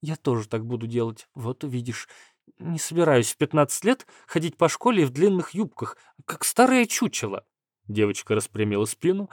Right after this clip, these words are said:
вскинула подбородок, будто уже вообразила себя старшеклассницей. А мне вдруг вспомнились одноклассницы моего младшего сына. Девица с чёрными ногтями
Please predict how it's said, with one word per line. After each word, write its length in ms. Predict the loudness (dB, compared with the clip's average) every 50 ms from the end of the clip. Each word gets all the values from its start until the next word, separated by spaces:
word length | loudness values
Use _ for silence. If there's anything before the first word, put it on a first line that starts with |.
| -18 -20 _
вскинула 480 | -14 -14 2 4 4 6 6 4 2
подбородок, 800 | 0 -2 -6 -2 4 4 4 6 6 4 4 2 -2 -6 -8 _ -20 -18 _
будто 320 | -2 0 0 0 2 2 4
уже 200 | 4 4 4 4
вообразила 680 | 6 6 6 6 6 4 4 4 4 2 2 2 2
себя 300 | 2 0 2 2 2 2
старшеклассницей. 1200 | 0 0 -6 -6 -6 -6 -12 -12 -8 -6 -6 -6 -6 -10 -16 -18 -18 -16 -16 -14 -14 -14 -16 -16 _ _ _ _ _ _ _
А 60 | 2
мне 160 | 4 4 4
вдруг 260 | 4 4 4 2 2 0
вспомнились 680 | -8 -6 _ 2 2 4 6 6 6 6 6 4 2
одноклассницы 1040 | 2 4 4 4 4 4 4 4 4 4 2 -4 -4 -4 -4 -6 -2 -2 -2 -2 -2 _ _ _ _ _
моего 320 | 4 6 6 8 8 6
младшего 540 | 4 6 6 6 6 6 0 -4 -2 -2 -2
сына. 600 | -4 -4 -8 -8 -6 -4 -4 -4 -6 -10 -14 -18 _ _ _ _ _ _ _ _ _
Девица 480 | -2 2 4 6 6 6 4 2 -2
с 60 | -2 -4
чёрными 540 | -4 0 2 2 2 2 2 2 2 2
ногтями 800 | 2 2 2 0 0 _ _ 6 6 6 6 6 4 2 0 0